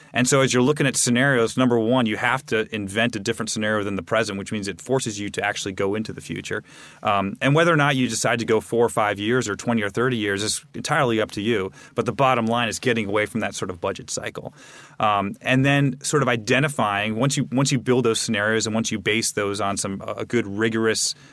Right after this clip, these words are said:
um, uh, platform of research, environmental scanning, and that sort of stuff, I think that getting people immersed in those and having, having them hit the "I believe" button and saying, "Listen, I'm gonna go live in this world. I'm gonna take my organization. I'm gonna put it in there.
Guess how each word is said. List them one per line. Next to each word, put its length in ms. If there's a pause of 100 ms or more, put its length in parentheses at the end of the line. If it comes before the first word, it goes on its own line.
(120)
um, 380 (800)
uh, 200
platform 440
of 140
research, 580 (480)
environmental 520
scanning, 420
and 80
that 140
sort 160
of 80
stuff, 340 (420)
I 100
think 320
that 280 (380)
getting 260
people 320
immersed 340
in 120
those 240
and 100
having, 320
having 320
them 80
hit 160
the 120
"I 100
believe" 320
button 260
and 140
saying, 240
"Listen, 260
I'm 140
gonna 160
go 120
live 200
in 60
this 140
world. 240
I'm 100
gonna 120
take 220
my 140
organization. 640
I'm 120
gonna 180
put 200
it 100
in 140
there. 180